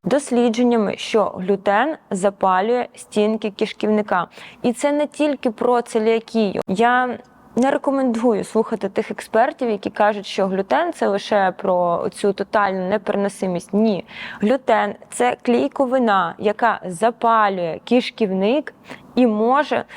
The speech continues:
сприяти тому, що виникає такий синдром, як дірявий кишківник. Також за рахунок цього синдрому йде порушення мікробіому кишківника.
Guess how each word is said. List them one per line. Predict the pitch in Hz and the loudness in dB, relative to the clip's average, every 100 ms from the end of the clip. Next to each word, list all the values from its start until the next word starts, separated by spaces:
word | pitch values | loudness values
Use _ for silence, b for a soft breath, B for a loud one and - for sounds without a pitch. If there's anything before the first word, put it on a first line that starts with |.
| B | B
сприяти | - - 240 226 220 247 233 | -10 0 2 4 2 2 -2
тому, | - 214 240 | -4 -2 -2
що | 294 233 | -2 -2
виникає | 202 208 208 233 262 | 0 0 2 2 2
такий | 240 214 226 | -2 -8 -8
синдром, | - 208 190 247 226 | -2 0 2 0 0
як | 196 180 | -2 -2
дірявий | 175 208 220 226 214 | 0 2 2 0 -4
кишківник. | 214 - - 214 190 175 | -6 -4 -2 0 0 -2
Також | - 240 269 - 233 | 2 2 2 -2 -4
за | 233 | -2
рахунок | 233 285 302 262 | 0 -2 -2 -2
цього | - 262 233 | 0 0 0
синдрому | - 208 208 269 294 254 | -2 0 2 0 0 -2
йде | 208 202 226 | -2 -2 0
порушення | 214 226 269 - 214 208 | 0 0 0 0 0 2
мікробіому | 247 254 254 233 247 247 233 196 | 0 0 -2 2 2 4 2 -2
кишківника. | 196 196 - 196 190 190 170 | -4 -6 -4 -2 -2 0 -4